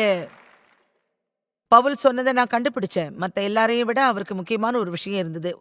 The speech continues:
அதுவே ஒரு வாய் அடைப்பு. எனக்கு வேற எதையும் விட முக்கியமான ஒரு விஷயம், என் உறுதியான நோக்கம் என்ன இருக்குன்றத நான் விட்டுடணும். விட்டு செல்லுங்கள் உறுதியான நோக்கத்தை நோக்கி.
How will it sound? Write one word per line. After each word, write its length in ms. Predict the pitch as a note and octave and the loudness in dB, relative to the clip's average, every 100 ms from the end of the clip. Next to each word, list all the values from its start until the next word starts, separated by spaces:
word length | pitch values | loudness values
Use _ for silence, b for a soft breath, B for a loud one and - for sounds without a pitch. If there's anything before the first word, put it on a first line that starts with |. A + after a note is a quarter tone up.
| _ _ _ _ _ | _ _ _ _ _
அதுவே 340 | G3+ A3+ C4+ D4+ - | 0 2 2 0 0
ஒரு 120 | F#3+ E3 | -2 2
வாய் 220 | F3+ G3+ F3+ | 2 4 2
அடைப்பு. 300 | E3+ E3+ D#3+ - _ _ _ _ _ _ _ _ _ _ _ _ - | -2 -8 -10 -12 _ _ _ _ _ _ _ _ _ _ _ _ -6
எனக்கு 280 | A3+ B3+ B3 | -2 -2 2
வேற 220 | A#3+ B3+ A#3+ | 4 4 4
எதையும் 260 | B3 D#4 E4+ | 2 2 0
விட 100 | D4+ C#4+ | 2 2
முக்கியமான 360 | B3+ C4+ B3 B3+ | 2 -2 0 2
ஒரு 120 | A3+ G3 | 2 0
விஷயம், 260 | - C4 B3 | -2 -4 -2
என் 120 | G#3+ | -2
உறுதியான 360 | A3+ B3+ C#4 C#4 | -2 0 0 0
நோக்கம் 280 | A#3+ - A3 | -2 -2 -2
என்ன 120 | F#3+ A3+ | -2 0
இருக்குன்றத 500 | G3+ E3+ G#3 G#3 G#3 A3 A3+ F#3 F#3+ | -2 -2 -4 -2 0 2 2 0 0
நான் 240 | F3+ F3+ - _ F3+ | 0 0 -2 _ -8
விட்டுடணும். 520 | F#3+ G3+ E3 D3 D2+ _ G3+ | -6 -4 -4 -6 -12 _ -4
விட்டு 220 | B3+ - | -4 -2
செல்லுங்கள் 540 | D4 D4 D#4 D#4 G#3+ C#3+ - - _ _ _ _ _ _ _ _ _ _ _ _ _ - | 4 4 4 0 0 -4 -10 -20 _ _ _ _ _ _ _ _ _ _ _ _ _ -12
உறுதியான 600 | F3+ B3 C#4 C#4+ C4 B3 | -2 -2 0 2 4 4
நோக்கத்தை 320 | G#3+ G#3 F#3+ G3+ | 0 -2 -6 -4
நோக்கி. 280 | E3+ D#3 - | -4 -8 -16